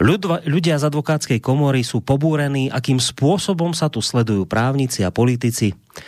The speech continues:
a ako unikajú celé spisy do médií. Mnohí sudcovia a prokurátori sú znechutení politikou sústavných únikov informácií. Už to prekročilo únosnú mieru.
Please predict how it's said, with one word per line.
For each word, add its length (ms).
a 140
ako 260
unikajú 400
celé 240
spisy 380
do 100
médií. 520
Mnohí 320
sudcovia 520
a 40
prokurátori 960
sú 160
znechutení 720
politikou 560
sústavných 800
únikov 720
informácií. 880
Už 120
to 120
prekročilo 880
únosnú 560
mieru. 400